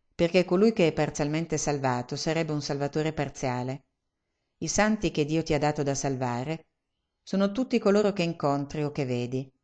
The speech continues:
senza sapere chi sono. Tutti coloro che hai visto un istante e dimenticato, coloro che conosci da lungo tempo e coloro che devi ancora incontrare, i non ricordati e quelli non ancora nati,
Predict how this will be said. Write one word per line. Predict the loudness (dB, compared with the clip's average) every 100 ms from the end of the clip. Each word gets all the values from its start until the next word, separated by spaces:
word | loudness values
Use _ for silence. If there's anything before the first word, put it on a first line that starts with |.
| _ _
senza | -8 -4 -2 0
sapere | 0 0 -2
chi | -2 -6
sono. | -6 -6 -6 -8 _ _ _ _ _ _
Tutti | -2 0 0
coloro | 4 6 6 4
che | 4
hai |
visto | 4 2 0
un | -2
istante | 0 2 2 0
e |
dimenticato, | 0 0 0 0 0 -2 -2 -6 -12 _ _ _
coloro | 0 4 4
che | 2
conosci | 0 0 -2 -2
da | -2
lungo | 0 -2 -4
tempo | -2 -2 -2 -4 -8 -10 _ _ _
e | -6
coloro | 2 4 4 4
che | 2
devi | 2
ancora | 0 0 0
incontrare, | 0 -4 -6 -2 -4 -4 -6 -12 _ _ _ _ -4
i | 0
non | 0 0
ricordati | -2 -2 2 4 4 2
e | 0
quelli | 0 0
non | -2 -4
ancora | -4 -4 -4
nati, | -4 -4 -6 -8